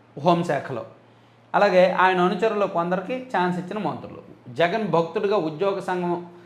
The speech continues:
నడిపిన వెంకటరామరెడ్డి, ఆ వెంకటరామరెడ్డి గారి అనుచరుల్లో కొంతమందికి ఈ సచివాలయంలో మంత్రుల పేషీల్లో కీలకమైన ఛాన్స్ ఇచ్చారు. ఆయన, ఆ, అదే బాటలో గొట్టిపాటి రవి, నిమ్మల రామానాయుడు.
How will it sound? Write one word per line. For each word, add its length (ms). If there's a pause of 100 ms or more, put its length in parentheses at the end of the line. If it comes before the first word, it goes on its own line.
(160)
నడిపిన 300
వెంకటరామరెడ్డి, 800 (580)
ఆ 80
వెంకటరామరెడ్డి 840
గారి 180
అనుచరుల్లో 560
కొంతమందికి 800 (300)
ఈ 140
సచివాలయంలో 760
మంత్రుల 400
పేషీల్లో 520
కీలకమైన 640
ఛాన్స్ 480
ఇచ్చారు. 320 (1160)
ఆయన, 200 (140)
ఆ, 220 (180)
అదే 220
బాటలో 400
గొట్టిపాటి 500
రవి, 180
నిమ్మల 280
రామానాయుడు. 800